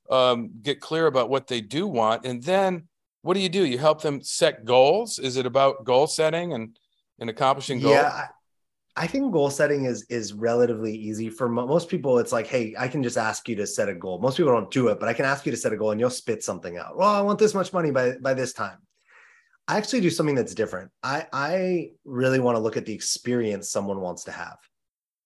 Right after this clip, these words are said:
Speaker 2: What's the experience you want of your life?
Speaker 1: Mm-hmm.
Speaker 2: So if you think about anything, let's, let's take, take, if, if you set any goal, hey, let's say you have a goal to write a book and sell a, a hundred million copies. If you're miserable writing the book,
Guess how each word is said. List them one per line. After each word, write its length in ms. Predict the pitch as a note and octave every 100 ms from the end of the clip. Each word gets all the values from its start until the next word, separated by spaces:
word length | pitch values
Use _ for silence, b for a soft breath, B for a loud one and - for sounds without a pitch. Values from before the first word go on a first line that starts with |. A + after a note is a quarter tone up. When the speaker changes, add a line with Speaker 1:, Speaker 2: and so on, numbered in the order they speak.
| -
Speaker 2:
What's 260 | D3 F#3
the 120 | A#3 G3+
experience 960 | - - - C#3+ C#3+ D3 B2 A2 -
you 160 | A2 A2+
want 340 | G#2+ G#2 A2 - _ -
of 160 | G2
your 120 | F#2+
life? 380 | F2+ F2+ - - _ _ _ _ A#2+
Speaker 1:
Mm-hmm. 300 | A#2+ A#2+ C3 C3
Speaker 2:
So 540 | - D#3 D3 C#3 C#3 _ _ _ _ D3+
if 120 | C#3
you 80 | F#3+
think 180 | B3
about 400 | A3+ C#3+ B2 B2
anything, 380 | C3+ B2+ - G2
let's, 240 | A2+ C3 D3
let's 300 | C#3+ - _
take, 360 | B2+ B2 -
take, 260 | - A2+ -
if, 120 | B2+ -
if 80 | D3+
you 60 | G3
set 200 | G#3 D3+
any 160 | B2+
goal, 240 | G#2+ G#2 G2
hey, 180 | C3 B2
let's 180 | C#3
say 60 | E3
you 100 | D3
have 100 | A2+
a 40 |
goal 380 | G2+ A#2 A2 G#2+
to 140 | G#2+ G#2
write 200 | A#2+ B2+
a 40 |
book 240 | G#2+ G#2+ A2
and 100 | G#2
sell 200 | G2+ G2
a, 160 | G2+ -
a 160 | A2 G#2+
hundred 520 | - A2+ G#2+ G2+ F#2+
million 480 | G2+ G2+ G#2+ G2 F#2+
copies. 540 | F2+ F2 - F#2 - _ _ b b b b b b b _ _ _ -
If 180 | D#3+ E3
you're 200 | B3+ A#3+
miserable 1160 | D#3 C#3+ D3+ E3+ D3+ C3+ G#2+ G#2+ F#2+ F2 -
writing 500 | G#2+ A2+ C3+ D3 D3+
the 80 | C#3
book, 340 | B2+ C#3 C3+